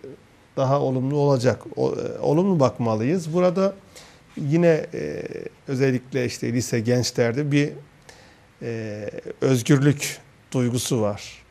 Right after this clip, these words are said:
Yani biz de karşılaşıyoruz. E, özgürlüğü burada biraz irdelemek istiyorum hocam. E,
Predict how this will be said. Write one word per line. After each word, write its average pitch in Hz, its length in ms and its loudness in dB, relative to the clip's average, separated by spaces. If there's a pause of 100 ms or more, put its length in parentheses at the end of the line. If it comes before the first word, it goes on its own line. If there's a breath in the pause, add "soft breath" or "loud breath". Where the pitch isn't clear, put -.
(140)
Yani 107 300 -4
biz 120 140 -4
de 120 120 2
karşılaşıyoruz. 113 1000 -6
E, - 120 -12 (1400 soft breath)
özgürlüğü 175 640 2
burada 131 360 2
biraz 127 320 2
irdelemek 120 500 2
istiyorum 113 360 -4
hocam. 117 320 -4 (260)
E, 113 300 -10